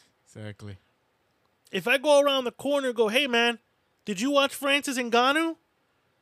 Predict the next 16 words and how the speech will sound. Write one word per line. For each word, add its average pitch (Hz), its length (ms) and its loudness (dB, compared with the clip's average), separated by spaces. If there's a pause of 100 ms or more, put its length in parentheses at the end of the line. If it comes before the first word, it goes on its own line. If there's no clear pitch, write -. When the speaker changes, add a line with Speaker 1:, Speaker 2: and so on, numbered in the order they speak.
(220)
Speaker 2:
Who? 392 420 2 (640)
And, 202 140 -2
uh, 214 180 -6
but 226 120 4
if 220 120 4
I 240 100 2
go, 220 220 0
Did 180 180 -8
you 233 80 -2
watch 254 220 4
the 247 100 0
guy 226 220 0
who 208 240 -10
fucking 220 380 -6 (360)
punched, 233 520 -2
uh, 185 420 2